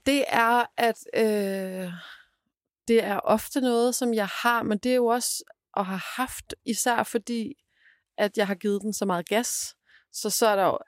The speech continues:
bare det der træthedsaspekt dagen efter, og man ligger der og er træt, og sådan, man bliver lidt mere, øh, øh, sådan nøgen, eller sådan lidt, "Åh, hvad var det egentlig, der skete i går?" Øh,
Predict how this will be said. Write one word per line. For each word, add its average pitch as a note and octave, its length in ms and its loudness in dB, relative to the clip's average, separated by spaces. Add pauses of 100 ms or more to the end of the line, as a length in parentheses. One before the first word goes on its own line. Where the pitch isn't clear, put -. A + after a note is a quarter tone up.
(200)
bare G3+ 160 4
det G3+ 120 0
der F3+ 100 2
træthedsaspekt - 920 -2
dagen F3+ 240 0
efter, G3 300 -2
og F3+ 140 -2
man F3+ 160 0
ligger F#3 200 0
der F#3 220 0
og - 100 0
er - 60 0
træt, - 440 -4
og F3+ 100 -2
sådan, F3+ 180 -6
man F#3 120 -2
bliver F#3+ 140 0
lidt F#3+ 160 -2
mere, F#3+ 480 -2
øh, F#3 160 -8 (1120)
øh, F#3+ 300 -2
sådan G3 240 -4 (120)
nøgen, F#3+ 560 4
eller F3 160 -2
sådan F#3 140 -2
lidt, F#3 200 -2
"Åh, G3 180 2
hvad F3+ 80 0
var - 160 2
det - 100 0
egentlig, E3+ 320 -2
der F#3 60 -2
skete G#3 340 -2
i G3 40 -2
går?" E3+ 340 0 (280)
Øh, F3+ 540 -6